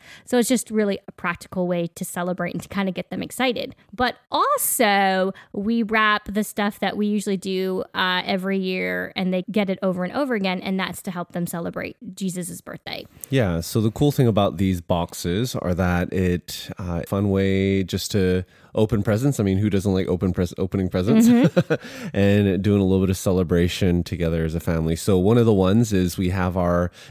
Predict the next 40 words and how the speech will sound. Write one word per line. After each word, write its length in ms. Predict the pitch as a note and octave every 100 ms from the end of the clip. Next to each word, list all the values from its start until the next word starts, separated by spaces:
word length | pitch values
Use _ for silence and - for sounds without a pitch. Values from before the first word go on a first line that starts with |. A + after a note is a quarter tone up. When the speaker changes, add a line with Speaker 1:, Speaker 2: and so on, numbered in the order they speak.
| -
Speaker 2:
nativity 500 | G2 - G2 F#2+ G#2
scene. 460 | - F#2 G2 C3
It's, 300 | - F#2+ - - -
it's 220 | A2 -
one 120 | A#2+
of 60 | A#2+
those 200 | A2 -
Fisher-Price 840 | - B2+ C3+ A2+ - G#2+ A2+ -
Little 220 | G2+ G#2
People's 400 | - G2 G2+ F#2
ones 320 | F2+ F2+ B2
that 120 | -
we've 160 | C#2+ F2+
had 200 | G#2 F2
for 140 | - F2+
years. 500 | F#2 C3 G2+ D#2 G#3
Speaker 1:
Yes. 480 | - - - - -
Speaker 2:
And 540 | G2 G#2 G#2 G#2+ G#2+ G#2
obviously 420 | - A2+ A#2 A#2+
when 160 | G#2+
the 60 | G2+
kids 240 | - G#2
open 300 | F#2+ F#2 G#2
it 120 | F#2 F2
up, 160 | F2+
they 260 | F#2+ G2+ G2+
know 560 | G2+ F#2 F#2 F#2 F#2 - - -
that 280 | F2 F2
it's 240 | - F#2 -
not 240 | F#2+ D2
brand 300 | G2 F2 F2
new. 240 | D#2+ E2+ A2 -
Speaker 1:
Mm-hmm. 360 | A#3 B3+ G#3
Speaker 2:
And 140 | - D#3+
plus 200 | F2 E2
it's 160 | E2+
in 80 | F2
an 60 | D#2+
old 260 | E2 E2 D#2
ratty 320 | D#2+ D#2+ E2